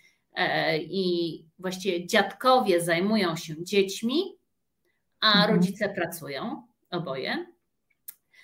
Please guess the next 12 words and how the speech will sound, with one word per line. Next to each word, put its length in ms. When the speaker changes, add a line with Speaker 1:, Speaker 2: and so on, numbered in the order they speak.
Speaker 1:
E, 480
i 580
nadal 640
poza 320
Tajpej, 840
poza 220
dużymi 360
miastami, 580
to 140
nadal 400
jest 360
zupełnie 760